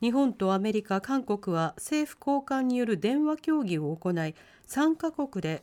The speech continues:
緊密に連携する方針を確認しました。一方、北朝鮮の朝鮮中央通信などは、昨日夜に行ったとする弾道ミサイルの発射の様子を公開しました。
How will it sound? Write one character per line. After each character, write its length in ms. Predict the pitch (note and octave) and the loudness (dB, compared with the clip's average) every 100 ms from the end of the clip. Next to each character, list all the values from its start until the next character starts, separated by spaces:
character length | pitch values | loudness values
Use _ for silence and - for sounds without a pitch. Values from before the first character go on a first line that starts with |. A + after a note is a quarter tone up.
| - | -2
緊 240 | D4 D4+ | 4 6
密 260 | D4+ C#4+ C4+ | 6 4 0
に 280 | C4 B3+ - _ - | 2 0 -4 _ -2
連 240 | G#3+ D4 | 2 2
携 280 | - D4 C#4+ | 0 -4 -4
す 140 | - C#4 | -2 -2
る 80 | |
方 180 | C4 B3 | 0 0
針 200 | B3 A3+ | 0 2
を 100 | F#3+ | 2
確 240 | F#3 E3+ D#3+ | 0 -2 -2
認 140 | E3 | -2
し 120 | E3 | -4
ま 120 | C#3+ | -6
し 100 | E3+ | -6
た。 180 | - - - - _ _ - - _ _ | -10 -10 -14 -20 _ _ -20 -20 _ _
一 120 | G3+ | -4
方、 120 | G3+ G3+ | -2 -2
北 240 | - D#4+ | 0 -2
朝 220 | - F4 | 2 0
鮮 220 | E4 E4+ C#4 | 4 2 4
の 120 | G#3+ | 0
朝 220 | - D#4 | -2 0
鮮 260 | F4+ E4 - | 4 4 4
中 280 | - D#4+ | -2 0
央 120 | D#4+ D#4+ | 0 -2
通 220 | D#4+ D#4+ | -2 -2
信 260 | - A#3 | 0 -2
な 120 | A#3 A3+ | 0 0
ど 140 | G#3 | 2
は、 200 | G3 G3 - - - | 0 0 -6 -20 -4
昨 440 | B3+ D4 E4 D#4 | 4 6 6 6
日 60 | D4 | 4
夜 240 | E4 D#4+ | 4 4
に 140 | A#3+ | 4
行 280 | F#3 F3 A#3+ B3+ C4 | 2 2 0 0 -2
っ 40 | |
た 220 | C4 B3+ | -2 -4
と 140 | B3+ B3 | -4 -4
す 160 | - | -4
る 140 | F3 D3+ | -4 0
弾 280 | F#3 C#4+ D4 | 2 2 2
道 220 | D#4 D#4 | 2 4
ミ 160 | D4 | 2
サ 240 | C#4+ D#4 D4 | 2 0 2
イ 60 | |
ル 120 | A3 F3 | 2 2
の 120 | D#3 | 0
発 260 | F3+ F#3 | -2 -4
射 140 | - D#4+ | 0 4
の 140 | D#4+ | 4
様 220 | D4 C#4+ | 4 0
子 160 | C#4 C4 | -4 -2
を 100 | B3 | -2
公 240 | A#3+ G3 F#3+ | 2 0 2
開 220 | D3+ E3 | -2 -2
し 140 | - | -4
ま 120 | C#3 | -6
し 100 | D3+ | -6
た。 160 | - | -10